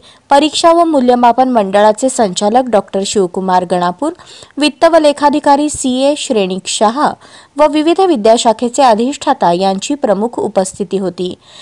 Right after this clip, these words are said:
यावेळेस एकूण सतरा हजार एकशे एक्क्याण्णव विद्यार्थ्यांना पदवी प्रदान करण्यात आली. याचबरोबर पन्नास संशोधक विद्यार्थ्यांना पीएचडी पदवी, तर सत्तावन्न विद्यार्थ्यांना मान्यवरांच्या हस्ते सुवर्ण पदके देऊन सन्मानित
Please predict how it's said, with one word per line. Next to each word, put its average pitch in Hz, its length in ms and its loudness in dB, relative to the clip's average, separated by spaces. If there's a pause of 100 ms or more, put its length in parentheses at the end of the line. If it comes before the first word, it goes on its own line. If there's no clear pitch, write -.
(180)
यावेळेस 294 420 4
एकूण 302 280 0
सतरा 226 340 2
हजार 233 300 2
एकशे 302 300 -2
एक्क्याण्णव 208 500 -2
विद्यार्थ्यांना 202 680 -2
पदवी 214 360 0
प्रदान 170 400 -2
करण्यात 170 380 -4
आली. 165 220 -6 (420)
याचबरोबर 254 600 4
पन्नास 220 500 2
संशोधक 247 580 -2
विद्यार्थ्यांना 254 640 0
पीएचडी 202 540 -2
पदवी, 202 400 -2 (380)
तर 302 100 2
सत्तावन्न 294 560 2
विद्यार्थ्यांना 233 800 0
मान्यवरांच्या 254 720 2
हस्ते 285 340 -2
सुवर्ण 208 400 0
पदके 196 420 -2
देऊन 202 280 -4
सन्मानित 175 500 -4